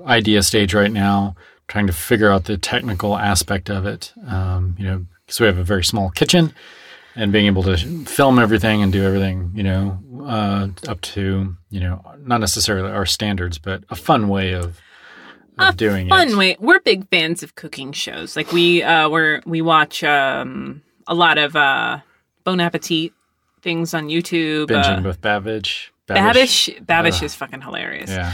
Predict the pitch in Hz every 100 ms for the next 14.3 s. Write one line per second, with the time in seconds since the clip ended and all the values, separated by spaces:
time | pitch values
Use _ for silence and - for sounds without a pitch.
0 | 85 - - - 175 170 156 156 151 151
1 | 147 147 156 - _ _ _ 165 151 151
2 | - 151 - 160 143 156 - - 185 170
3 | - _ _ _ _ _ - 170 - 135
4 | - 147 151 143 - 147 143 190 175 -
5 | 190 185 180 165 160 170 160 156 - -
6 | _ _ _ _ _ - - 190 175 160
7 | 165 151 - 160 156 160 160 165 156 151
8 | 151 180 220 247 180 - - - - -
9 | - 247 302 226 - 208 - 160 143 -
10 | 196 269 151 156 - 165 151 143 143 156
11 | 165 - 185 180 175 170 175 170 160 170
12 | 160 180 175 170 - - _ - - -
13 | - 185 202 202 190 185 180 170 175 160
14 | 156 151 151